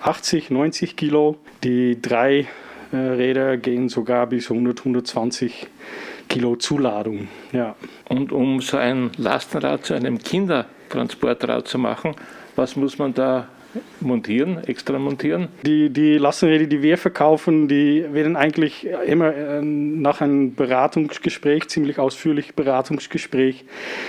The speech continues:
Speaker 1: konfiguriert, wo wirklich die Nachfrage und das Bedarf des Kunden zentral steht. Und je nachdem wird da dann ein Lastenrad konfiguriert, das wird dann auch, äh, in die Niederlande gebaut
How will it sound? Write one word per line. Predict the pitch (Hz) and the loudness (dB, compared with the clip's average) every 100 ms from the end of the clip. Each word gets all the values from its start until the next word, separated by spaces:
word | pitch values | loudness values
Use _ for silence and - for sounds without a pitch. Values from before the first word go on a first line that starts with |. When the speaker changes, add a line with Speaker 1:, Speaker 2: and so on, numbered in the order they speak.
| - | -6
Speaker 1:
konfiguriert, | - 147 - 139 139 139 151 147 | -2 0 0 0 2 4 4 4
wo | 127 127 131 - - - - - - - | 2 2 0 -2 -12 -20 -20 -20 -10 -2
wirklich | 127 135 143 131 - | 0 2 0 -2 0
die | 127 | 0
Nachfrage | 127 123 120 - 131 131 127 | 2 2 0 -2 0 2 2
und | 131 123 | 0 -2
das | 135 | -2
Bedarf | - 113 123 123 | -4 0 0 0
des | 139 - | -2 -4
Kunden | - 127 131 127 | 0 0 2 0
zentral | 131 117 - 110 139 | 0 -4 -2 0 0
steht. | 147 - 147 156 - - - - - - - - | 0 0 2 0 -4 -20 -16 -12 -10 -10 -12 -4
Und | 127 123 | -2 2
je | 127 | 2
nachdem | 139 127 143 143 | 2 2 2 4
wird | 139 139 | 2 2
da | 127 127 | 0 2
dann | 131 131 | 2 0
ein | 123 | 0
Lastenrad | 123 123 - 127 123 120 - - - | 0 0 -2 0 2 0 -4 -10 -2
konfiguriert, | 135 131 127 123 123 135 135 | -2 -2 -2 0 2 2 0
das | 131 | -2
wird | 131 | -2
dann | 135 127 | -2 0
auch, | 120 123 - - - - - - - | 2 0 -6 -18 -20 -20 -20 -16 -4
äh, | 131 123 123 127 | -2 0 0 0
in | 127 127 143 | 0 0 0
die | 131 | 2
Niederlande | 139 170 147 135 123 | 2 2 2 2 0
gebaut | 120 127 120 156 180 | 0 0 2 2 -2